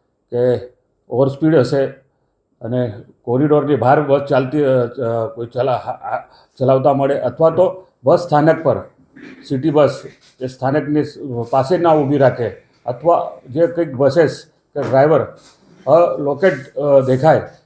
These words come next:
તે આવી એજન્સીઓને આપણે ગ-, ગત મહિનામાં પણ બાણું લાખ રૂપિયાનો દંડ ફટકાર્યો. તો અમે આ વિરોધ પક્ષને હું જણાવવા માંગુ છું, તમે પોતે સીધું વિજિલન્સને ફોન કરો.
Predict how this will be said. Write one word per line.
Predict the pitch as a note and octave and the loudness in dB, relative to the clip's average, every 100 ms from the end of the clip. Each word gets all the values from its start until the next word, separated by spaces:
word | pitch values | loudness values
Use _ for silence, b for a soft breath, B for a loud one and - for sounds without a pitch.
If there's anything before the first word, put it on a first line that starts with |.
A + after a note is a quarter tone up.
| _ | _
તે | D#3 | -8
આવી | - B2+ F3 F#3+ F#3+ - C#3 | -4 0 4 4 2 -2 -4
એજન્સીઓને | C3+ F3 E3 F3+ E3+ A2+ - _ _ _ _ _ _ _ - | -2 -2 0 2 2 2 -6 _ _ _ _ _ _ _ -8
આપણે | C3 E3+ | 0 0
ગ-, | E3+ - C3 C#3+ C#3 | 0 -4 -4 -4 -2
ગત | D3+ D3+ | -2 -2
મહિનામાં | C3 C#3 D3+ D3+ | -2 0 0 0
પણ | D#3 C3 | -2 -2
બાણું | A#2+ C3 C#3 B2+ | -2 -2 -2 -2
લાખ | A#2+ B2+ | -2 -4
રૂપિયાનો | B2 B2 B2 | -8 -8 -8
દંડ | A2 A2+ | -10 -12
ફટકાર્યો. | - _ _ _ _ _ _ _ _ _ _ _ - | -16 _ _ _ _ _ _ _ _ _ _ _ -4
તો | B2+ B2+ | 2 2
અમે | A#2+ C3+ C#3+ - _ _ _ _ _ - | 2 0 -2 -8 _ _ _ _ _ -10
આ | |
વિરોધ | A2+ B2+ C3+ | -2 -2 -2
પક્ષને | - C3 - C#3 | -2 -6 -4 -4
હું | C3+ C3 | -2 -2
જણાવવા | A#2+ B2 C3 | 0 0 0
માંગુ | C3 B2+ C3+ | 0 0 -2
છું, | C#3 D3 - _ _ _ _ _ _ - | -4 -10 -14 _ _ _ _ _ _ -8
તમે | A2+ C#3+ | -4 -2
પોતે | B2+ B2 D3+ C#3+ - - _ _ _ _ _ _ _ _ _ _ | -2 0 0 0 -2 -16 _ _ _ _ _ _ _ _ _ _
સીધું | - C3+ D3+ | -4 2 4
વિજિલન્સને | B2 C3 D3+ D#3 D#3+ | 4 2 2 2 0
ફોન | C3 C#3 C#3 | 2 0 0
કરો. | D3 | -2